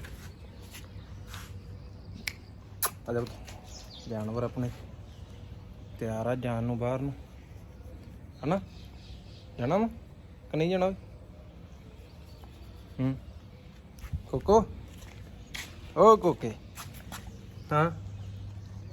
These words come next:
ਕਿਵੇਂ ਲਿਬੜਿਆ ਬੈਠਾ ਵਾਂ? ਚੱਲ ਗਏ? ਲਓ ਜੀ, ਇਹਨਾਂ ਦਾ ਕਢਾ ਲਿਆਈਏ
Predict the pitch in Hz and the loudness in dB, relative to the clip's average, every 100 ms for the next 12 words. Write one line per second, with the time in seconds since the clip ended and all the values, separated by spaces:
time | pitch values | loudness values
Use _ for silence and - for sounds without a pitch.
0 | - - - - 143 143 156 147 160 165 | -8 -8 -8 -2 4 6 8 8 8 8
1 | 160 160 160 160 - - - - - - | 6 4 4 0 -8 -14 -12 -12 -12 -4
2 | - 539 - - - - - - 143 175 | 12 12 12 10 2 0 -2 0 4 8
3 | 269 247 - - - - - - - - | 6 4 -4 -10 -10 -10 -10 -10 -10 -10
4 | - - - - - - - - - - | -10 -10 -12 -12 -12 -12 -12 -10 -12 -10
5 | - - - - - - - - - 92 | -10 -10 -10 -10 -8 -8 -8 -8 -6 -2
6 | 123 123 127 113 - - - - - - | 0 2 0 -2 -6 -8 -10 -10 -10 -10
7 | - - - - - - - 113 123 120 | -10 -10 -10 -10 -8 -8 -4 -2 0 0
8 | - 117 110 110 123 | 4 6 6 2 0